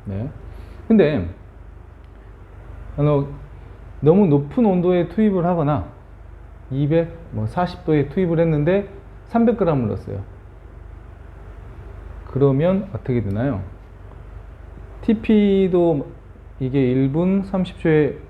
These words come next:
에, 티피가 오는, 어, 로스터입니다. 근데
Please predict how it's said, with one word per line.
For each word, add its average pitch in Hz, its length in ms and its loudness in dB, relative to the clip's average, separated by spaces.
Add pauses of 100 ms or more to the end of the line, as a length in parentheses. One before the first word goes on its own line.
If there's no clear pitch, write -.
에, 107 320 -2
티피가 147 340 0
오는, 110 460 2 (140)
어, 104 420 -6
로스터입니다. 110 680 -4 (640)
근데 165 380 2